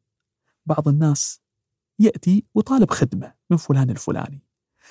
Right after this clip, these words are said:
فيبدأ ذاك الرجل يستهزئ بهذا الشيء، وأنت محتاج للشيء الفلاني، ويبدأ يجعل المسألة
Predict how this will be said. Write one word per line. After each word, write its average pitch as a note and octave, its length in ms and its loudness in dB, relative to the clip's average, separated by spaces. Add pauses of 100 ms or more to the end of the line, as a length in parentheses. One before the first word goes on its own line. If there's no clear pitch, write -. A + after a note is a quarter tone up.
(140)
فيبدأ F#3 560 -2
ذاك E3 260 0
الرجل C#3+ 460 0 (500)
يستهزئ G3 720 2
بهذا F3 400 0
الشيء، - 360 -4 (500)
وأنت D3 180 0
محتاج D#3+ 380 -2
للشيء C3+ 320 -2
الفلاني، C3 500 -2 (500)
ويبدأ G3+ 560 2 (400)
يجعل F3 360 2
المسألة F3 600 0